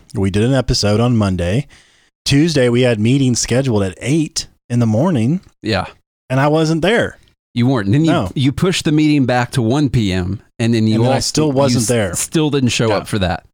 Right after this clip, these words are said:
Speaker 1: I
Speaker 2: So
Speaker 1: ended up having to go back to the doctor
Speaker 2: Yeah.
Speaker 1: tomorrow.
Speaker 2: Are you okay?
Speaker 1: Well, they changed some medications, and they said there's some other problems going on, but here, this will fix you, and I feel better today.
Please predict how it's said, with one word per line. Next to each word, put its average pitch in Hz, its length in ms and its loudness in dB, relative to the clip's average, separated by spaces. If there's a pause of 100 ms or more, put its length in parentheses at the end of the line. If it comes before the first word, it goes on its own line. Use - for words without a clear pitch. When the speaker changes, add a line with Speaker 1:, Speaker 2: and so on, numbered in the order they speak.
(200)
Speaker 1:
I 165 120 -2
Speaker 2:
So 208 40 2
Speaker 1:
ended 220 160 0
up 180 120 0
having 156 260 -2
to 139 60 0
go 123 120 2
back 113 300 -4
to 117 100 -6
the 107 80 -2
doctor 92 540 -6
Speaker 2:
Yeah. 95 160 -2
Speaker 1:
tomorrow. 90 520 -8
Speaker 2:
Are 110 120 -2
you 127 220 2
okay? 175 400 -6 (200)
Speaker 1:
Well, 120 140 -2
they 113 80 2
changed 147 400 0
some 165 140 0
medications, 156 760 0
and 104 100 -2
they 107 120 0
said 104 260 -2
there's 98 240 -2
some 104 180 -2
other 110 220 -2
problems 101 420 -2
going 95 220 -2
on, 95 260 0
but 98 120 -4
here, 101 340 -2
this 101 200 -2
will 98 100 -4
fix - 340 -4
you, 95 280 -2
and 95 460 -6
I 101 220 -4
feel 151 220 -2
better 156 260 0
today. 180 360 -2